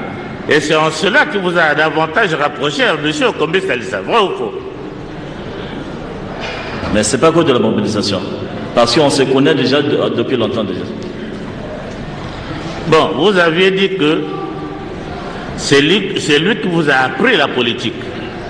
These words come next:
Speaker 2: Oui, monsieur le président.
Speaker 1: Bon, en vous apprenant la politique, vous avez aussi appris comment mobiliser les masses.
Speaker 2: Oui, monsieur le président.
Speaker 1: Donc il a senti en vous, hein, les aptitudes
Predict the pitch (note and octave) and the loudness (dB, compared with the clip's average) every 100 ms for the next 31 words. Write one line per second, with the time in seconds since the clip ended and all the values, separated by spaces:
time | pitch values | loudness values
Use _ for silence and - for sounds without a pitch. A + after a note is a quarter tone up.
0 | - A2 D3+ D#3 B2+ C#3+ B2 A#2+ G2+ - | 0 4 6 6 4 4 4 2 0 -2
1 | - - - - - A2+ F#2 E2 C3+ C#3+ | -2 -4 -6 -6 -2 0 0 2 2 4
2 | F3 D#3 C#3+ - D3 E3 C#3+ C3+ B2 - | 4 4 2 0 0 2 0 0 -2 0
3 | F3+ D#3+ D3 C3+ E3+ D3+ - E3 F#3+ C#3+ | 0 0 0 0 2 0 2 0 2 0
4 | D#3+ D3+ C#3 C3+ C#3 D3 C#3+ D#3+ D#3 - | 0 0 0 0 0 2 0 2 -2 -4
5 | - - - - - - - G2+ D3+ D#3 | -10 -10 -10 -10 -10 -10 -2 2 4 4
6 | B2 C3+ A2+ A2+ G2 - - - - - | 4 4 2 2 0 0 -2 -4 -6 -6
7 | - - - - - - D3 D3 D3+ D3+ | -6 -6 -10 -10 -6 2 2 4 2 4
8 | C3 G2+ - - - - - - - - | 4 2 -2 -8 -10 -10 -10 -10 -10 -10
9 | - - - - - - - - - - | -8 -6 -6 -8 -10 -10 -10 -10 -10 -10
10 | - - - - - - - - - D#3 | -10 -10 -10 -10 -8 -10 -10 -4 0 2
11 | C#3+ D3+ E3 D3+ D3 B2+ C#4+ C#4 - - | 2 2 4 4 4 4 4 4 0 -4
12 | - - - - - - - - - - | -4 -6 -8 -8 -8 -8 -6 -8 -8 -8
13 | - - - C#3 A#2+ C3+ - C#3+ C3+ D3+ | -8 -4 0 2 4 2 4 2 2 0
14 | D#3 - B3 | 2 2 2